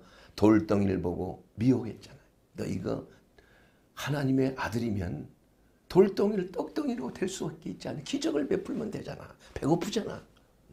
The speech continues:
그러나 예수님께서는 사람이 떡으로 사는 것이 아니라 하나님의 입에서 나오는 말씀으로, 그 말씀을 먹어야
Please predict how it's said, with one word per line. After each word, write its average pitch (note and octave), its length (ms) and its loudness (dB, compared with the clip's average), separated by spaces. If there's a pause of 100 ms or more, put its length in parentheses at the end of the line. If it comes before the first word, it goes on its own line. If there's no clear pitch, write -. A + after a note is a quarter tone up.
(840)
그러나 F#2 380 2
예수님께서는 A2 960 10 (640)
사람이 D#2 520 -6
떡으로 D#2 380 -6
사는 - 300 -8
것이 - 240 -10
아니라 - 360 -16 (1300)
하나님의 D#4 680 12
입에서 C#4+ 340 12
나오는 A#3 420 10
말씀으로, F#3 640 8 (640)
그 - 120 10
말씀을 D#4 760 12
먹어야 D4 920 12